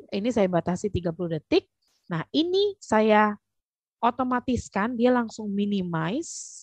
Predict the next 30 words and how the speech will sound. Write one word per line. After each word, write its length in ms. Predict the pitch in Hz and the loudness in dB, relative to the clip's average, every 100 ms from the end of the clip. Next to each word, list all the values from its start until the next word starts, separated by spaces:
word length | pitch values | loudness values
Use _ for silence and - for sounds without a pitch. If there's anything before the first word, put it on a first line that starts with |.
| 359 | -8
langsung 400 | 185 180 185 185 | -6 -6 -8 -8
tersembunyi 840 | 180 175 185 180 180 165 170 240 285 | -8 -6 -4 -4 -4 -6 -6 -2 0
ya 100 | 294 | 0
layar 320 | 269 185 175 | 2 0 0
jawabannya 460 | 170 165 160 180 233 | -4 -4 -4 -4 -4
pada 180 | 196 165 | -6 -6
saat, 320 | - 123 - _ - | -4 -4 -6 _ -8
eh, 100 | 170 - | -8 -4
kuisnya 340 | 175 - 170 | -6 -4 -8
mulai. 480 | 170 170 165 214 349 - - - - - | -6 -6 -2 -2 -4 -8 -20 -20 -20 2
Dan 220 | 196 208 | 2 4
ini 460 | 415 453 294 330 - _ _ _ _ - | 2 4 2 0 -4 _ _ _ _ 0
kuisnya 480 | 285 294 - 339 | 2 2 2 0
mulai 540 | 339 269 262 269 302 311 | 0 2 4 6 6 4
otomatis 800 | - 247 262 269 277 339 - - _ | 0 -4 0 0 2 2 0 -8 _
tanpa 320 | 240 233 262 | -2 0 -2
saya 240 | 262 247 | -2 -2
harus 240 | 240 233 226 | 0 0 -2
memencet 420 | 208 202 196 214 208 | -4 -4 -4 -6 -6
apapun 400 | 180 170 147 139 _ _ | -10 -8 -8 -10 _ _
ya. 260 | 160 180 233 _ - - _ | -2 -2 -2 _ -20 -20 _
Saya 260 | - 208 208 | 2 4 4
contohkan. 480 | 170 170 - 139 - _ _ _ | -2 -8 -12 -12 -14 _ _ _
Baik, 160 | - - _ _ | -10 -10 _ _
misalnya 720 | 185 - 190 180 170 226 320 | -6 0 0 2 2 0 -2
saya 160 | - 208 | -6 -6
sedang 240 | - 175 214 - | -6 -4 -6 -8
di 320 | - 196 233 | -6 -2 -2
slides 480 | 240 - 160 147 - | -2 -4 -6 -6 -10
yang 80 | 160 | -12